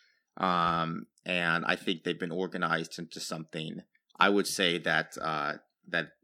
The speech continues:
supports, um, th-, this person's narrative instead of, instead of the narrative of, of Jesus, I would say. So anyways, it's something I want to talk about. Uh, and I think it was, uh, I think it's relevant to this discussion about how,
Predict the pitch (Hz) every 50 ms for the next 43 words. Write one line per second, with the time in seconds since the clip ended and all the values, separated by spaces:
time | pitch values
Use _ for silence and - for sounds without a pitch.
0 | - - - - - - 123 95 - - - 104 98 90 - - - - - -
1 | _ _ _ _ _ _ _ - - - - 87 85 80 80 80 80 80 78 _
2 | _ _ - - - _ - - - 104 - - - 104 90 87 82 85 78 -
3 | - 85 82 80 80 82 - - 82 78 - 80 78 - - - 78 78 80 78
4 | 73 76 - - - - - - - - 82 80 80 - 82 78 80 78 78 80
5 | - - - 80 - - - - - - - - - 82 80 80 - - 82 -
6 | - - - 82 - - - - - - 90 87 - - - - - - 226 214
7 | 175 165 165 180 - - 269 240 247 226 175 147 139 143 143 135 120 - - 120
8 | 120 123 - 127 127 127 127 127 123 - - - 87 85 80 - - - 90 87
9 | 90 90 - - 104 - - 95 87 87 82 80 - - 82 80 80 78 80 78
10 | - _ _ _ _ _ _ _ - - 110 - 165 135 127 - 107 92 113 110
11 | 107 107 104 92 85 95 87 80 - 95 82 80 80 - - - 87 - - -
12 | 87 82 - - - 80 82 82 _ - - _ _ - 85 82 92 87 85 -
13 | - 90 85 85 85 85 85 87